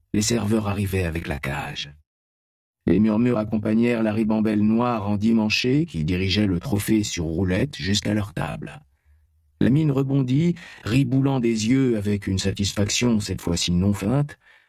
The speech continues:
Monsieur Zeng jouit à plein du cérémonial. Il était le client le plus important de l'établissement, et la bête était réellement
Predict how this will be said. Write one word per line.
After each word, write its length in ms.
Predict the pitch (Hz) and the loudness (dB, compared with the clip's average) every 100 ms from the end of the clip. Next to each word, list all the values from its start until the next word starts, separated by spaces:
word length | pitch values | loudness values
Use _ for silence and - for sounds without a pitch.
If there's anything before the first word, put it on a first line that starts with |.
| _ _ | _ _
Monsieur 340 | 139 143 208 | 0 2 2
Zeng 460 | 175 117 165 175 135 | 2 2 2 2 2
jouit 540 | 107 110 117 156 165 | 0 0 2 2 2
à 60 | 120 | 0
plein 420 | 107 - 120 175 | -4 -2 0 2
du 140 | 147 110 | 0 0
cérémonial. 960 | - 107 104 82 73 - 73 - - _ _ _ _ _ | 0 0 0 -2 -4 -8 -8 -12 -16 _ _ _ _ _
Il 140 | 80 | 0
était 200 | 101 110 | 2 2
le 60 | 110 | 0
client 400 | 104 120 123 120 | 0 2 4 2
le 120 | 110 | 0
plus 260 | 107 104 120 | -2 0 2
important 540 | 139 135 - - 110 | 2 -2 -6 -4 -2
de 80 | 104 | 0
l'établissement, 840 | 101 104 92 90 - 104 120 123 131 - - - - | -2 -2 -2 -4 0 2 2 0 -4 -16 -18 -20 -6
et 100 | 104 | -2
la 160 | 110 113 | 0 2
bête 400 | 104 143 151 110 | 2 2 0 -4
était 220 | 104 101 | -6 -4
réellement 560 | 90 127 156 143 127 | 0 2 2 2 2